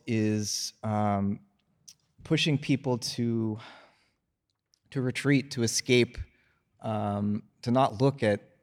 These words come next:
all the various ways in which an unraveling is occurring. And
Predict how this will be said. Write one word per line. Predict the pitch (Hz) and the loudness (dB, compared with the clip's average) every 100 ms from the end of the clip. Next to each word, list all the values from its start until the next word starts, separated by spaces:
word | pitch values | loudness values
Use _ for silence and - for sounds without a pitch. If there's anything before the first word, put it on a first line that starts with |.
| _ _ _ - | _ _ _ -4
all | 117 | -2
the | 117 | 0
various | 113 113 107 98 - - - | 0 0 0 -4 -8 -12 -12
ways | 98 110 110 107 | 0 0 2 -2
in | 101 | -4
which | 101 - - - | -4 -8 -12 -12
an | - 107 | -8 -6
unraveling | 104 104 107 107 104 98 98 | -4 -2 0 0 -2 -4 -4
is | 92 | -6
occurring. | 98 - 107 104 104 | -10 -6 -4 0 -2
And | 104 | -2